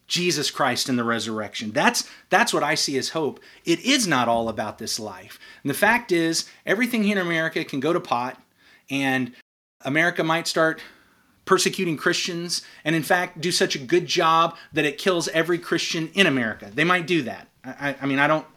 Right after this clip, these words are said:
I don't foresee that happening, but that might be what happens. But you know what? If they do, in the end, I get to be with the Lord. And my hope is that it's, it's what's coming after that. And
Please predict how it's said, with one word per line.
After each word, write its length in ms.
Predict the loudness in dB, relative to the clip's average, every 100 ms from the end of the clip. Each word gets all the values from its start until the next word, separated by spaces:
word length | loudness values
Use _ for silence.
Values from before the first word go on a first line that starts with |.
| _ _ _ _ -8
I 60 |
don't 120 | -8 -6
foresee 280 | -2 2
that 160 | 4 4
happening, 340 | 4 2 0
but 100 | 2
that 120 | 4 4
might 160 | 2
be 60 | 4
what 140 | 2
happens. 480 | 2 -4 -8 -14 -14
But 220 | -10 -4
you 80 | 2
know 80 | 4
what? 120 | 4
If 100 | 4
they 140 | 2 0
do, 320 | 0 -2 -4 -14 _ _ _ _ -2
in 100 | 2
the 160 | 4
end, 240 | 4 2 -2
I 80 | -4
get 120 | -4
to 80 | -4
be 80 |
with 100 | -6
the 60 | -4
Lord. 260 | -6 -6 -12 _ _ _ _ _ _ -2
And 80 |
my 100 | 0
hope 240 | 2 2 0
is 280 | 0 0 0
that 120 | 0
it's, 160 | -2
it's 180 | -4 -4
what's 260 | -2 -2 -4
coming 340 | -4 -4 -4
after 340 | -4 -4 -2 -4
that. 280 | -4 -12 -20 -20 -20 -20 -10 2
And 320 | 4 4